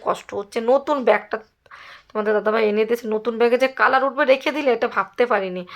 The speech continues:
কি করব এখন, তোমার দাদাভাই বলে একটু জল দিয়ে একটা কাপড় দিয়ে মুছে দিও, ভাল লাগবে। আমার এই খাটটা দেখো কেমন লাগছে, অবশ্য কমেন্ট করো। আর এই খাটটায় কেউ ঘুমোয় না, শুধু জামা প্যান্ট থাকে এটা ওটা। কেন একটা ঘরের মধ্যে আমরা ঘুমোই,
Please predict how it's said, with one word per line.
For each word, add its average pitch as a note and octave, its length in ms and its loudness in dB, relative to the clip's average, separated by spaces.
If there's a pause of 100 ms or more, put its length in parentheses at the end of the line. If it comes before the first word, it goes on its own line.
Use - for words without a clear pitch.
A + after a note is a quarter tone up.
(540)
কি C4+ 120 -8
করব A3+ 300 2
এখন, A3 240 0
তোমার A3 220 -4
দাদাভাই G#3+ 320 0
বলে A3+ 160 -2
একটু A3+ 160 -6
জল G#3+ 360 0
দিয়ে B3+ 240 -2
একটা - 300 -4
কাপড় G#3 340 -4
দিয়ে A#3 120 -4
মুছে G3+ 320 -8
দিও, F#3+ 260 -10 (380)
ভাল G#3 140 -4
লাগবে। G3+ 360 0
আমার A3 280 0
এই A3 60 0
খাটটা - 380 -2
দেখো A3 320 -2 (340)
কেমন A3+ 240 0
লাগছে, A3+ 300 2
অবশ্য A#3 280 -2
কমেন্ট G#3 400 -2
করো। C4+ 280 -2 (300)
আর G#3 100 -2
এই A3+ 60 2
খাটটায় A#3 440 -2
কেউ A#3+ 180 6
ঘুমোয় G#3+ 340 -4
না, A#3 160 -2
শুধু A3 240 -8
জামা G#3+ 200 2
প্যান্ট G3+ 260 -2
থাকে - 260 -6
এটা G3+ 200 -4
ওটা। A#3+ 300 -4 (480)
কেন A#3 140 -2
একটা A3 340 -2
ঘরের B3 300 0
মধ্যে A3+ 320 -4
আমরা G#3 200 -2
ঘুমোই, G#3 360 -8